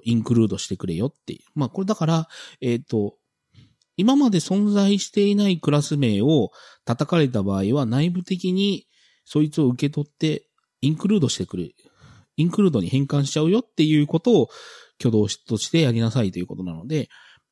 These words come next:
マイクラス一っていうのを入したときには、まだマイクラス一の定義が読み込まれていないので、このエスピーエルオートロードレジスターが反応して、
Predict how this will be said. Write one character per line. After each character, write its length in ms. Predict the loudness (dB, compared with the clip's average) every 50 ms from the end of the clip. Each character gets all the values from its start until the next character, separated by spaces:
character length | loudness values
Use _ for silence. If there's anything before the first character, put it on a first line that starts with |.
| _ _ _ _
マ 180 | -4 -2 0 0
イ 60 | 0
ク 120 | 0 2 0
ラ 100 | 2 2
ス 100 | 2 2
一 260 | 0 0 -4 -8 -10
っ 40 | -10 _ _ _ -2
て 80 | 0
い 80 | 2 4 2
う 100 | 2 2
の 140 | 2 0
を 20 | 2
入 220 | 2 2 2 2
し 80 | 0 -2
た 100 | -6 -8
と 80 | -6
き 100 | -8 -6
に 120 | -4 -4 -2
は、 80 | -2
ま 80 | 0 0
だ 80 | 0 0
マ 160 | 0 0 0
イ 80 | 0
ク 80 | 0 -2
ラ 100 | -2 -2
ス 140 | 0 0 -2
一 280 | -2 -2 -6 -6 -4
の 120 | -4 -4 -2
定 200 | 0 2 2 2
義 200 | 2 0 -2 -2
が 80 | 0
読 160 | 0 0 0 0
み 120 | 0 -2
込 120 | -2 -2
ま 120 | -2 0 0
れ 120 | 0 -2
て 120 | -4 -6 -8
い 140 | -6 -6
な 180 | -4 -4 -2 -2
い 120 | -4 -4
の 160 | -8 -12 -6 -2
で、 280 | 0 0 0 0 -4 -8 -16 -20 -20 -20 -20 -20 -20 _
こ 80 | -4 -2
の 200 | -2 -2 -2 -2 -4
エ 60 | -6
ス 100 | -4 -2
ピ 180 | 0 2 2 4
ー 40 |
エ 20 | 4
ル 100 | 2 2
オ 100 | 0 0
ー 20 |
ト 240 | 0 -2 -2 -2 -4 _ _ _ _ _ _ -20 -20 _ _
ロ 160 | 0 0 2
ー 20 | 2
ド 120 | 2 2
レ 100 | 2 2
ジ 120 | 0 0
ス 100 | -2 -4
タ 100 | -8 -10
ー 80 | -10 -4
が 200 | -2 -2 -2 -4
反 340 | -6 -6 -4 -4 -2 -2 -4
応 160 | -4 -6 -6
し 140 | -8 -8 -2
て、 240 | -2 0 0 -2